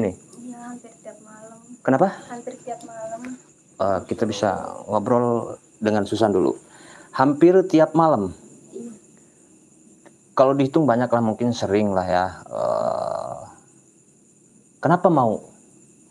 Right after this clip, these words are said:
Speaker 2: Iya, karena saya pengen cantik.
Speaker 1: Pengen cantik?
Speaker 2: Iya.
Speaker 1: Terus kata mereka apa? Kalau pengen cantik gimana kata
Speaker 2: Ya,
Speaker 1: mereka?
Speaker 2: itu, mereka menjanjikan itu supaya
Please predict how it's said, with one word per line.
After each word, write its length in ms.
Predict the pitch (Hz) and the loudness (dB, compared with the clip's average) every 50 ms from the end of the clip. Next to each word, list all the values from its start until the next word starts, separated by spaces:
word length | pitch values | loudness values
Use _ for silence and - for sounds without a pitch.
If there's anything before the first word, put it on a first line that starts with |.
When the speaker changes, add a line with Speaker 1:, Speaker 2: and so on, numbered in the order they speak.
| _ _ _ _ _ _ _ _ _ _ _ _ _ _ _ _ - _ - | _ _ _ _ _ _ _ _ _ _ _ _ _ _ _ _ -20 _ -16
Speaker 2:
Iya, 320 | - 247 240 240 226 220 | -14 -12 -12 -12 -14 -16
karena 300 | - - 233 233 247 262 277 - | -16 -18 -18 -16 -16 -16 -16 -16
saya 240 | - 302 302 311 320 | -12 -8 -6 -6 -6
pengen 320 | 311 - 254 240 233 226 226 | -6 -8 -14 -12 -12 -12 -14
cantik. 760 | 226 247 262 294 311 311 311 - 320 320 320 330 330 330 - _ _ _ _ _ _ _ _ - - | -14 -14 -12 -10 -10 -12 -12 -12 -12 -10 -8 -8 -8 -8 -12 _ _ _ _ _ _ _ _ -4 -4
Speaker 1:
Pengen 240 | 127 123 127 127 - | -2 -2 -2 -2 -2
cantik? 580 | 151 156 175 175 - - 131 120 117 - - | -2 -2 -2 -4 -2 0 0 0 0 0 -2
Speaker 2:
Iya. 140 | - - - - _ _ - - _ _ _ _ _ _ _ _ _ - | -10 -16 -20 -20 _ _ -20 -20 _ _ _ _ _ _ _ _ _ 0
Speaker 1:
Terus 320 | 156 175 202 196 - - | 2 2 2 2 0 -6
kata 260 | - - 151 - 143 | -4 -4 -2 0 0
mereka 400 | 139 135 139 127 127 127 - 208 | 0 2 2 0 0 0 0 -2
apa? 480 | 226 - 127 110 - - 90 87 - - - _ - | 0 0 -2 -2 0 -4 -6 -6 -6 -12 -20 _ -4
Kalau 240 | - 107 110 110 - | 0 0 0 2 2
pengen 260 | - 113 113 117 117 | 0 0 0 0 0
cantik 400 | 117 - 123 131 135 - 180 180 | 0 0 0 0 2 0 0 0
gimana 400 | - 175 113 101 92 - 82 82 | 2 0 0 0 -2 -4 -4 -2
kata 240 | - 95 - - 95 | -2 -4 -4 -2 -2
Speaker 2:
Ya, 40 | 92 | 0
Speaker 1:
mereka? 320 | 90 90 85 82 - - - | 0 0 0 0 0 -2 -2
Speaker 2:
itu, 320 | - - - - 403 415 415 415 415 403 - - - - | -2 -6 -10 -8 -6 -6 -6 -6 -8 -12 -16 -20 -20 -16
mereka 320 | 220 220 220 - 240 240 | -16 -16 -14 -12 -12 -12
menjanjikan 560 | 240 233 226 220 214 208 214 214 - - 214 202 196 196 190 185 196 190 | -10 -10 -12 -12 -12 -12 -14 -18 -16 -14 -12 -8 -6 -6 -6 -6 -8 -12
itu 560 | 208 220 _ _ 254 247 254 247 254 247 254 | -14 -16 _ _ -18 -16 -14 -14 -14 -16 -18
supaya 560 | - _ _ _ _ - 208 202 202 196 190 | -20 _ _ _ _ -14 -12 -10 -10 -10 -10